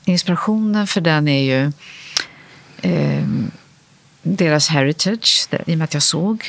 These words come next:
att de hade tillverkat en pigtittare en gång i tiden. Så Heritage, Coco Chanel, för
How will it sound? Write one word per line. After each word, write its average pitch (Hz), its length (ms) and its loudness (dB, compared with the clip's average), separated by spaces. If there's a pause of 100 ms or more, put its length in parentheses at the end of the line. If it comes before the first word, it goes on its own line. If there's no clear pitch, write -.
(760)
att - 140 -2
de 170 120 0
hade 156 440 0
tillverkat 151 640 -2
en 208 80 -2
pigtittare 175 640 -4
en 165 100 0
gång 160 160 0
i - 20 -4
tiden. 175 420 0 (760)
Så - 220 2
Heritage, 190 880 2
Coco - 260 0
Chanel, 170 560 2
för - 100 -2